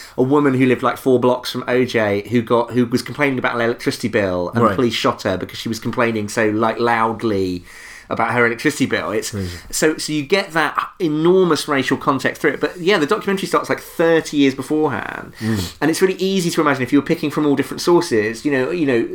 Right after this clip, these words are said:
Speaker 1: another thing the documentary does brilliantly is it kind of reinforces just what a big deal O J Simpson was. So, like, I mean, uh,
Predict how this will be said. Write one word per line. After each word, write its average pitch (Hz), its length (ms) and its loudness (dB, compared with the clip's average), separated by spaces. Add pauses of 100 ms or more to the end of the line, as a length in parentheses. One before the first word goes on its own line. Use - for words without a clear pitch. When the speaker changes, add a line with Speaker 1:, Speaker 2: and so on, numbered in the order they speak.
(140)
Speaker 1:
another 165 260 0
thing 165 100 -2
the 143 60 0
documentary 143 380 0
does 123 160 2
brilliantly 127 360 0
is 101 120 0
it 117 120 0
kind 135 160 0
of 123 120 -4
reinforces 143 720 2 (400)
just 185 360 0
what 160 100 2
a 135 40 0
big 139 160 0
deal 135 240 4
O 127 80 4
J 120 160 2
Simpson 117 380 -4
was. 131 260 2
So, 139 100 0
like, 131 280 2
I - 20 -2
mean, 143 240 0
uh, 147 320 -2